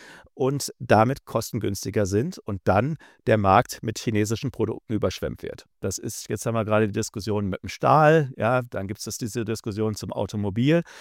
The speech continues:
So, ähm, zwischendurch haben wir mal die Diskussion, dass, dass Medikamente auch nicht mehr aus, aus Deutschland kommen oder sogar Masken, ja, und, und bei gewissen, äh, kritischer Infrastruktur, und da zähle ich auch die Photovoltaik auch dazu, ja, das sollte man sich einfach nicht abhängig machen.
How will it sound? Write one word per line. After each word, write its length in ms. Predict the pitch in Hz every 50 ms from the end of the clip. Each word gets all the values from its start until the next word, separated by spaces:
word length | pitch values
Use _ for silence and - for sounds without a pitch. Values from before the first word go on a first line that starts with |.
| - - - - - - - _
So, 280 | 135 120 123 127 127 -
ähm, 380 | - 117 123 123 123 113 127 - _
zwischendurch 560 | - - 127 120 117 127 113 123 127 123 -
haben 80 | 123 127
wir 100 | 127 123
mal 160 | 117 113 110
die 100 | 113 113
Diskussion, 540 | 113 107 - - 107 95 107 104 110 117 113
dass, 380 | 107 101 - - - - - -
dass 200 | - 104 98 - - -
Medikamente 640 | 110 104 104 - 117 107 123 156 202 - 214 214
auch 180 | - 160 143 -
nicht 180 | 160 160 - -
mehr 180 | 156 143 147
aus, 280 | - 139 135 - - - -
aus 140 | - 123 -
Deutschland 440 | 139 123 127 123 - - 127 117 -
kommen 280 | - 139 135 131 131
oder 240 | 131 113 107 113 107
sogar 320 | 95 101 104 107 107 104 - -
Masken, 500 | 117 104 113 151 - - - - 175 170
ja, 140 | 131 117 135
und, 220 | 156 - 139 127 -
und 180 | - 135 120 - - - -
bei 140 | - 123 120
gewissen, 420 | 127 131 185 202 - - 214 185 - _ -
äh, 120 | - - - _ _ -
kritischer 480 | - - - 180 - 151 120 139 127 -
Infrastruktur, 800 | - 165 - - 101 - - - 104 - - - 110 127 160 185 - - - - - - - - _
und 100 | - 120
da 80 | 120 113
zähle 200 | - - 143 156
ich 180 | 139 - -
auch 160 | - 135 -
die 100 | - 131
Photovoltaik 680 | 123 - 143 131 131 120 120 120 - - 120 123 123 -
auch 160 | - - - -
dazu, 420 | 120 107 - - 131 123 - 78
ja, 160 | 78 98 110 120
das 140 | 110 98
sollte 240 | 95 120 135 180 170
man 140 | 165 160 151
sich 240 | 123 135 120 - -
einfach 340 | 127 135 147 - 156 131 -
nicht 220 | 101 - - -
abhängig 420 | 151 - - - 95 92 85 -
machen. 320 | - 76 78 - - 170